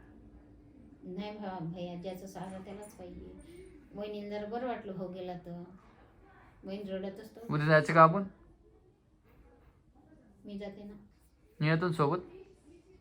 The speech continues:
Speaker 1: रातभर राहावं लागेल.
Speaker 2: राहतो ना, मग काय अडचण आहे?
Speaker 1: चल.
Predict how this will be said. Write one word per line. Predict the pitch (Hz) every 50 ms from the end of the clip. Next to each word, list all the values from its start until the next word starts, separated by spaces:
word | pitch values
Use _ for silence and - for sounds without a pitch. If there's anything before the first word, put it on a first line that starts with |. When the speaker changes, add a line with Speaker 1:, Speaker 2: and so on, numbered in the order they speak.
| - - - 190
Speaker 1:
रातभर | 196 220 220 214 208 240
राहावं | 226 233 226 226
लागेल. | 226 214 202 190 190 - - - - -
Speaker 2:
राहतो | 151 143 143 143 - 175
ना, | 175
मग | 175 175 165
काय | 160 165 165 165 165
अडचण | 160 165 - 170 165
आहे? | 165 - - - - - - - - - - - - - - - - - - - - - - _ - - - - - - - - - - - 214 220 220 220 220 - - - -
Speaker 1:
चल. | 226 220